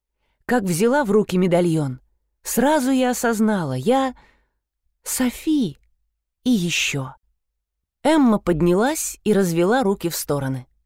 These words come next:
Причем плед она из них не выпустила, отчего стала похожа на гигантскую летучую мышь. «Дорога, дорога, дорога», с трудом заговорила она.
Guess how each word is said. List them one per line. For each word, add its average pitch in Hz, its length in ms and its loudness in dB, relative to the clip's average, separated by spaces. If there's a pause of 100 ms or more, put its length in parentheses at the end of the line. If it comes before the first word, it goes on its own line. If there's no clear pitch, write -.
(440)
Причем 208 400 2
плед 202 400 0
она 175 240 0
из 147 140 -2
них 170 220 -4
не 190 140 0
выпустила, 185 680 -4 (380)
отчего 190 440 0
стала 196 360 0
похожа 240 500 0
на 190 140 2
гигантскую 175 760 0
летучую 170 560 -2
мышь. 147 400 -4 (2000)
«Дорога, 226 800 0
дорога, 214 760 2
дорога», 214 880 2 (360)
с - 80 -8
трудом 208 420 2
заговорила 190 600 2
она. 190 340 -4